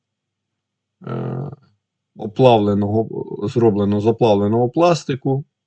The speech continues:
Дружина переконала його перенести проєкт у гараж і продовжити експерименти, щоб, е,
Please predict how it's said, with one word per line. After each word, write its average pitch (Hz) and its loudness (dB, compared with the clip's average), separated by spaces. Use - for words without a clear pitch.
Дружина 139 4
переконала 131 4
його 113 4
перенести 127 4
проєкт 107 0
у 135 2
гараж 160 2
і 143 2
продовжити 117 2
експерименти, 101 -2
щоб, 95 -6
е, 92 -8